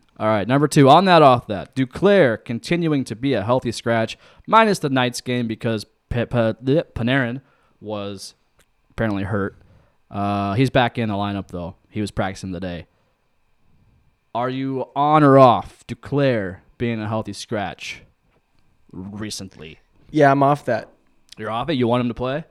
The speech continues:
Speaker 2: Duclair is the, is the fastest skater on this team.
Speaker 1: Eh, potentially.
Speaker 2: That I, I think Duclair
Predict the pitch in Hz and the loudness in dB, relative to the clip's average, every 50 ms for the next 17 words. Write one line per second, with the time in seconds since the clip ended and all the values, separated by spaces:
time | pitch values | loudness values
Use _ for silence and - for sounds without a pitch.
0 | _ _ _ - 135 139 143 139 156 156 156 170 175 175 160 147 131 131 139 135 | _ _ _ -4 -2 -2 0 2 2 4 4 6 6 6 4 4 2 0 0 0
1 | 131 135 131 131 127 127 127 123 123 117 85 - - 104 120 120 113 113 120 113 | 2 2 2 0 0 0 0 -2 -2 -4 -6 -8 -8 -6 -6 -6 -6 -8 -8 -6
2 | - 127 120 120 123 117 117 107 - - 117 113 107 104 98 92 95 95 - - | -4 -2 -2 -2 -2 -4 -6 -8 -8 -6 -4 -2 -2 -2 -4 -8 -10 -14 -14 -14
3 | - - - - - 127 _ _ _ _ _ _ _ _ _ _ _ _ _ _ | -14 -14 -14 -14 -18 -20 _ _ _ _ _ _ _ _ _ _ _ _ _ _
4 | _ _ _ _ _ _ _ _ - - _ _ _ _ _ _ _ _ _ _ | _ _ _ _ _ _ _ _ -18 -18 _ _ _ _ _ _ _ _ _ _
5 | _ _ - 135 - 262 - - - - 139 127 120 - 127 131 139 139 - _ | _ _ -8 -6 -6 -6 -6 -8 -6 -6 -4 -4 -4 -4 -6 -6 -6 -8 -12 _
6 | _ _ _ _ _ _ _ 95 104 107 110 123 135 147 151 - - - - - | _ _ _ _ _ _ _ -20 -14 -8 -4 -2 0 0 0 -2 -4 -10 -10 -4
7 | 123 127 139 147 - - 123 127 - - 160 151 147 147 - - - - 123 117 | -2 0 0 0 0 -2 -2 -2 -2 -2 -2 -2 -2 -2 -4 -10 -18 -12 -6 -4
8 | 131 127 - - - 139 139 151 160 160 165 165 160 165 160 156 - | -4 -4 -4 -6 -4 0 2 2 4 4 4 6 4 4 4 2 0